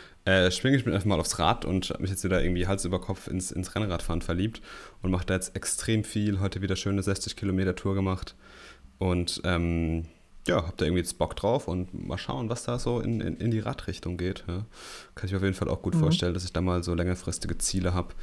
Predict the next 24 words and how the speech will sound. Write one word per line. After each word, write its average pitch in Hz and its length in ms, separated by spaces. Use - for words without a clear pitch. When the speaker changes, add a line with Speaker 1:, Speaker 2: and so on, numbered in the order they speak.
Speaker 1:
äh, 85 260
im, 87 260
im 82 140
Radbereich, 76 500
weil's - 160
auch - 140
einfach, - 500
man, 92 140
man 98 120
entdeckt 104 300
halt 113 100
einfach 104 220
so - 220
wahnsinnig 107 400
viel, 123 260
ey, 90 140
wenn 92 80
ich 95 100
da 95 80
mich 95 160
irgendwie 92 180
aufs - 200
Rad 113 180
schwing 110 280